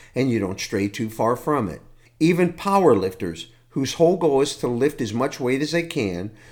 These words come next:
spend a lot of time on technique and form. We all have the tendency to stray from proper form.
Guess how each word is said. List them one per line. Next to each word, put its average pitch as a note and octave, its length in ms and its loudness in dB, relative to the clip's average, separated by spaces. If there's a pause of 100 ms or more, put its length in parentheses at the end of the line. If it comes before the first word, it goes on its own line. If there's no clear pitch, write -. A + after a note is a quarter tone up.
spend B2 340 0
a G2 60 2
lot A#2+ 240 2
of E3 100 -2
time B2+ 320 0
on A#2 140 0
technique A#2+ 560 -4
and A#2 100 -4
form. A2 520 -4 (320)
We B2+ 180 2
all C#3 180 6
have E3+ 240 0
the F#3+ 80 -2
tendency B2 640 -2
to A#2+ 100 -2
stray B2 460 0
from D3 380 -2
proper F#2 360 -6
form. E2 460 -14